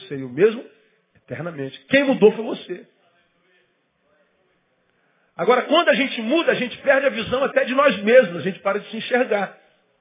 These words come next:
E se transforma no que eu falo sempre, em caçador de culpados. Culpado é... não, culpado é você. Se o seu relacionamento com Deus não deu certo,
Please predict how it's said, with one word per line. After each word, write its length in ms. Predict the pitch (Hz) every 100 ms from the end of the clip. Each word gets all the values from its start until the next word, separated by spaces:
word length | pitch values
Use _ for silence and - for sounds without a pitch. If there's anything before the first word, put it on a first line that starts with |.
| _ _ _ _ _ _ _ _
E 80 | 147
se 100 | 196
transforma 480 | 202 208 - 208 214
no 80 | 196
que 80 | 208
eu 100 | 196
falo 240 | 196 190
sempre, 320 | - 190 202
em 20 |
caçador 520 | 208 185 - 165 170 202
de 80 |
culpados. 500 | - 202 160 151 104 - - _ _ _ _ _ _ _ _ -
Culpado 420 | 131 151 151 131
é... 260 | 123 104
não, 140 | 135 123
culpado 500 | - - 160 160 160
é 40 |
você. 420 | 147 151 - 101 - _ _ _ _ - -
Se 60 |
o 60 | 208
seu 180 | 262 277
relacionamento 560 | 269 - 233 240 269
com 120 | - 208
Deus 300 | 170 160 156
não 160 | 208
deu 160 | 175 151
certo, 380 | - 196 208